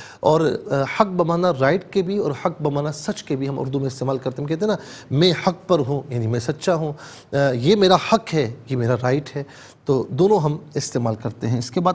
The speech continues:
اکثر۔ اکثر جو ہے سپرلیٹو فارم ہے کثیر کی۔ کثیر کا معنی بہت،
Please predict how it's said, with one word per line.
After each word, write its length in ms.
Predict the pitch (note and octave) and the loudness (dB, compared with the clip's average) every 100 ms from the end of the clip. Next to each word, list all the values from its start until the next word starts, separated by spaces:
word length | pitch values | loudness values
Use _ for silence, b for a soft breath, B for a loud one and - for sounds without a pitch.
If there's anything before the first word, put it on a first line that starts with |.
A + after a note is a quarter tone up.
| F#3 | -2
اکثر۔ 380 | F#3 F3 - D3+ A#2+ - B B B - | -8 -8 -2 0 0 -6 B B B -2
اکثر 300 | F3+ - A#3+ | -2 0 -2
جو 180 | G3 | 0
ہے 100 | G#3+ | 0
سپرلیٹو 560 | A3 A3+ G3 G3 E3+ D#3+ | 0 -2 -2 0 0 -2
فارم 340 | - D3 D#3+ | -4 -2 -2
ہے 120 | D#3 A#3+ - B B _ | -2 -6 -10 B B _
کثیر 440 | D3+ - E3 D3 | -4 -2 0 0
کی۔ 200 | B2+ - - | -2 -6 -4
کثیر 300 | C#3+ - G#3 | -4 -2 0
کا 120 | G3 | 0
معنی 200 | F3+ F3+ C3+ | 0 0 0
بہت، 260 | B2 E3+ | 0 0